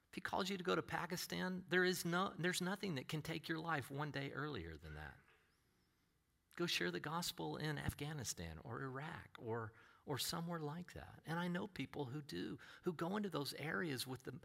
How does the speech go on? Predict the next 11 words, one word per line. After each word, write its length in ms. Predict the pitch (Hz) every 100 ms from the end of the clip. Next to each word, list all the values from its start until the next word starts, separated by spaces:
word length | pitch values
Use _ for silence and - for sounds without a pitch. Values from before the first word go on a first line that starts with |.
| - -
with 120 | 147
the 60 |
message 440 | 147 156 - 180 160
of 100 | 135
Jesus. 760 | 98 147 202 87 - - - - - - _ - _ _ _ _
No, 200 | 139 226
too 180 | - 226
dangerous. 540 | 196 214 214 107 - -
Nothing, 560 | 160 196 - 180 180 - - -
catch 260 | - 185 -
this, 240 | 92 -